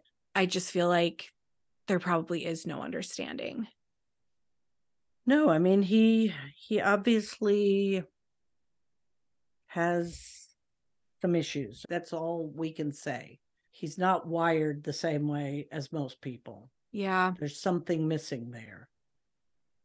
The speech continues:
Speaker 2: He obviously has rage issues. I don't even
Speaker 1: Well,
Speaker 2: know what else to say.
Speaker 1: we are thinking of Abigail, his teacher. I hope that
Speaker 2: Yes.
Speaker 1: she continues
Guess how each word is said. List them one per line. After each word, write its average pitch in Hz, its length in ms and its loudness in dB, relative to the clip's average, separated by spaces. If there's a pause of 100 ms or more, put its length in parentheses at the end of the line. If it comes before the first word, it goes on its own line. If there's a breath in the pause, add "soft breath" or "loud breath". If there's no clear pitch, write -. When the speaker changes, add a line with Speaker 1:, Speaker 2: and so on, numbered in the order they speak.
(140)
Speaker 2:
He 160 140 -6
obviously 147 520 -4
has 135 360 -6
rage 185 440 4
issues. 185 960 0 (340)
I 160 60 -4
don't 156 80 0
even 247 120 4
Speaker 1:
Well, 233 180 8
Speaker 2:
know 233 80 4
what 147 120 -2
else 147 200 -6
to 147 120 -10
say. 131 360 -8 (200)
Speaker 1:
we 285 680 4 (680)
are 208 160 4
thinking 202 400 -2
of 196 180 -2
Abigail, 190 760 0 (960)
his 190 200 -6
teacher. 190 640 0 (1600)
I 196 160 2
hope 185 220 0
that 127 120 -2
Speaker 2:
Yes. - 60 -2
Speaker 1:
she 202 180 -2
continues 185 1080 -2